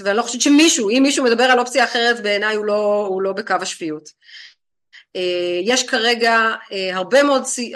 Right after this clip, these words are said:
הרבה מאוד פגישות, הרבה מאוד, אה, שיח. הנה, רק היום קיימתי ישיבה מאוד ארוכה, גם בנושא הזה, עם הגורמים הרלוונטיים, אה, כדי לראות איך בונים את זה, מה, מה המהלכים הנכונים, עכשיו,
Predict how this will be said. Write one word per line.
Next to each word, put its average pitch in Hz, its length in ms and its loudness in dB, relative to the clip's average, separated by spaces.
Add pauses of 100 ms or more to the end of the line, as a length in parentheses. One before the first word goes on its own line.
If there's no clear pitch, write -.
(140)
הרבה 180 540 0
מאוד 240 240 0
פגישות, 196 480 -6
הרבה 185 300 -8
מאוד, 220 300 -6
אה, 185 160 -6
שיח. 185 360 -6
הנה, 185 140 -8
רק 190 180 -6
היום 190 360 -4
קיימתי 185 360 -10
ישיבה 175 320 -10
מאוד 233 280 -8
ארוכה, 214 300 -6
גם 202 220 -4
בנושא 220 340 -8
הזה, 180 260 -8 (640)
עם 175 100 -8
הגורמים 180 420 -4
הרלוונטיים, 185 880 -6 (280)
אה, 175 40 -10 (480)
כדי 165 200 -10
לראות 190 320 -6
איך 214 200 -10
בונים 214 320 -6
את 185 100 -12
זה, 175 300 -8 (400)
מה, 180 260 -4
מה 202 380 2
המהלכים 214 680 -2
הנכונים, 185 640 -6 (340)
עכשיו, 214 720 0